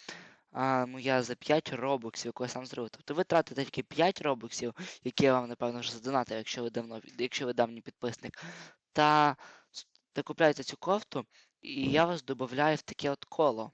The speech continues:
От якраз це коло, бачите, ось от сім людей купили мою кофту, ось от, то я їх от сюди от всі добавив. І коли іще три людини купить, коли буде тут десять людей,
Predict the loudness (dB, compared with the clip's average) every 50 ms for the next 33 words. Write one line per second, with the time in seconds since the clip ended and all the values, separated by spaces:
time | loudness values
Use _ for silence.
0 | _ _ -10 -10 -4 -2 0 -2 -2 -2 -6 -8 -8 -4 0 2 4 4 4 2
1 | 0 _ _ _ -18 -18 -18 -20 _ _ 4 6 6 6 4 0 -4 -4 -6 -4
2 | -4 -4 -4 -4 -4 -4 -4 -4 -4 -4 -4 -4 -4 0 0 0 0 0 -4 -8
3 | -6 -2 -2 0 0 -2 -4 -6 -8 -8 -10 -8 -6 -6 -6 -6 -6 -6 -2 0
4 | 2 2 2 0 -2 -2 -2 -4 -4 -8 -12 -18 _ _ _ _ -18 -18 -18 -18
5 | -20 _ _ -2 2 4 4 4 4 2 0 -2 -4 -6 -6 -4 -2 0 0 0
6 | -2 -4 -4 -4 -2 -2 -2 -2 0 2 2 2 2 0 -4 -8 -14 -20 -20 -20
7 | _ _ -12 -4 0 2 4 6 6 6 4 _ _ -12 -8 -4 -2 0 2 2
8 | 2 2 0 -2 -2 -2 -2 -4 -4 -6 -8 -8 -8 -8 -6 -4 -2 -2 -2 -4
9 | -4 -10 -16 -16 -18 -20 _ _ -6 -4 -4 -2 0 -2 -2 -2 -4 -4 2 4
10 | 4 4 4 0 -4 -8 -8 -6 -4 -4 -4 -4